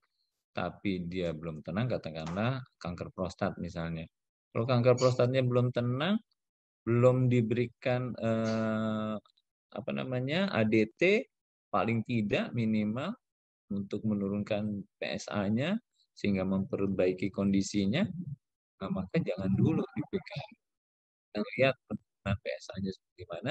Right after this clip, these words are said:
dan kemudian bila sudah stabil, baru kita berikan, eh, eh, pengobatan.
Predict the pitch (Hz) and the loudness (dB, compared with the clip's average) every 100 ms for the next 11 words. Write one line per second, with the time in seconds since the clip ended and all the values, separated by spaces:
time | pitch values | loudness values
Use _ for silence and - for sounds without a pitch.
0 | 160 92 - 98 98 - 110 98 92 90 | -2 -4 -4 -6 -6 -2 0 2 2 2
1 | - - - 90 87 - 87 - 143 180 | -2 -10 -2 2 2 0 -4 0 0 0
2 | _ _ _ - 92 90 98 87 - 82 | _ _ _ 0 4 4 4 0 -4 -4
3 | - 82 - - - _ _ _ _ _ | -4 -8 -8 -12 -12 _ _ _ _ _
4 | - 85 80 76 82 82 _ - 85 82 | -8 -6 -4 -4 -8 -12 _ -6 -4 -4
5 | 80 - 80 76 76 73 78 | -6 -8 -6 0 0 0 -4